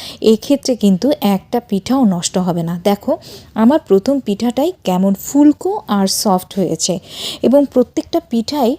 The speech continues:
আমি ঠিক একইভাবে তৈরি করে নিচ্ছি এবং এটার চুলার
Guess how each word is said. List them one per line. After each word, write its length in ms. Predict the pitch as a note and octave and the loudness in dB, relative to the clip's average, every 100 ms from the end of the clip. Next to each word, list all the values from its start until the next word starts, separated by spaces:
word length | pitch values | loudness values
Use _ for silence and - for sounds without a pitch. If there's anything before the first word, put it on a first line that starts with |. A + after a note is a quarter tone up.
| - | -4
আমি 380 | G#3 G3+ G#3 G#3 - | 0 2 2 0 -2
ঠিক 200 | D4+ C#4+ _ | -2 -2 _
একইভাবে 760 | - G#3 - D4 B3 C4 B3 F#4 | -4 -2 0 0 2 0 2 2
তৈরি 280 | G#3+ G3 G3 | 4 2 2
করে 260 | G#3+ A#3 | 2 4
নিচ্ছি 460 | A3+ E3 - - E3+ - - - - | 4 2 -2 -4 -4 -8 -16 -4 0
এবং 300 | C4 D4 C#4 B3 | 2 0 0 0
এটার 300 | A3+ C4+ C4+ | 2 2 0
চুলার 300 | - A#3+ C4 | 0 2 0